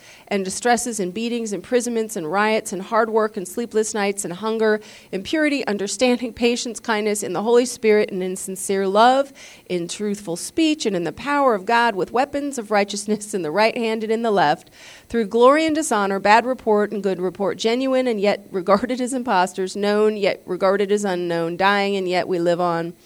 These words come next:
beaten and yet we're not killed, sorrowful yet we're always rejoicing, poor yet making many rich, having nothing and yet possessing everything." So Paul's talking about, to the church at Corinth, a lot of this was,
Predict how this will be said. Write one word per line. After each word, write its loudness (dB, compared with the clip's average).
beaten 2
and 0
yet 4
we're 2
not 0
killed, 0
sorrowful 4
yet 4
we're 6
always 2
rejoicing, -4
poor 4
yet 6
making 0
many 0
rich, 0
having 0
nothing 2
and -4
yet 2
possessing -4
everything." -6
So 4
Paul's 6
talking 2
about, 2
to -6
the 0
church -2
at -2
Corinth, -2
a 2
lot 4
of 2
this 2
was, 0